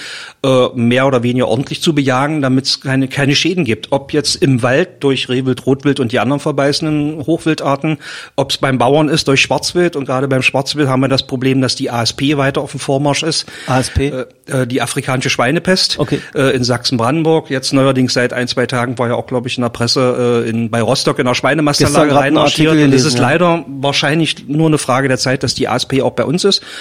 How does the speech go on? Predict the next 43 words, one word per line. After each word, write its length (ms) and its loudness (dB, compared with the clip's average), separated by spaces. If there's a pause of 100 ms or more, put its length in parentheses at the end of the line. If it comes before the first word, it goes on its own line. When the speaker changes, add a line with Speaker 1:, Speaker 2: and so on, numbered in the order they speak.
(180)
Speaker 1:
Und 180 -2
da 140 0
sind 240 -4
wir 220 0
Jäger 360 0
in 100 -2
der 80 2
Pflicht 300 -2
im 60 4
Moment 440 2
nach 280 0
wie 60 -4
vor, 300 0
das 120 0
Schwarzwild 520 -2
auch 120 -4
zu 160 -2
reduzieren. 720 2 (560)
Sei 260 0
es 140 0
drum, 340 2
Schäden 440 2
hier 200 0
in 100 -2
Magdeburg 380 -2
speziell, 540 0
<laughs> 180 -6
wissen 200 0
wir 80 0
alle 160 0
von 140 2
Speaker 2:
Mhm. 40 4
Speaker 1:
den 100 2
Problematiken, 800 -2
dass 180 0
die 100 -6
Schweine 280 0
im 80 0
Kulturpark 420 -2
spazieren 420 -2
gehen 120 -2
und 120 -2
überall, 340 -2